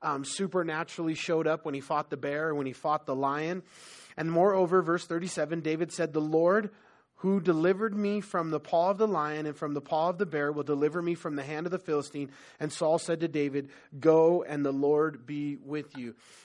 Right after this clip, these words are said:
So again, David's gonna understand. He didn't take credit. He took, I mean, he said what happened, but he, you know, was he being prideful? No, because actually the, the definition of humility is an honest assessment of who you are or what you're capable of.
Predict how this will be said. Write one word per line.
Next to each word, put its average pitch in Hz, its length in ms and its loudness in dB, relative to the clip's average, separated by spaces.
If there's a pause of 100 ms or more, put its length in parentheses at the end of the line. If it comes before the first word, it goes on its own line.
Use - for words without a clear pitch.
So 170 340 2 (220)
again, 160 320 0
David's 165 320 0
gonna 185 160 0
understand. 170 600 -4
He 147 80 -6
didn't 165 280 -4
take 185 240 -6
credit. 175 260 -2
He 175 80 -4
took, - 380 -8
I 180 40 -4
mean, 180 140 2
he 170 60 -2
said 254 260 -2
what 247 140 2
happened, 180 580 -6 (880)
but 190 240 0
he, 208 160 -8
you 208 140 -2
know, 180 120 2
was 180 200 2
he 180 60 -8
being 185 200 -2
prideful? 185 680 -4 (300)
No, 202 140 2
because 202 240 -2
actually 233 340 -4
the, 196 260 2
the 165 120 -6
definition 226 600 -2
of 202 120 -2
humility 175 640 0
is 147 180 -6 (200)
an 165 100 -6
honest 180 320 -4
assessment 156 520 -8
of 139 60 -10
who 160 120 -4
you 147 240 -4
are 139 160 -2
or 135 60 -6
what 143 240 -6
you're 139 60 -20
capable 135 540 -10
of. 107 160 -14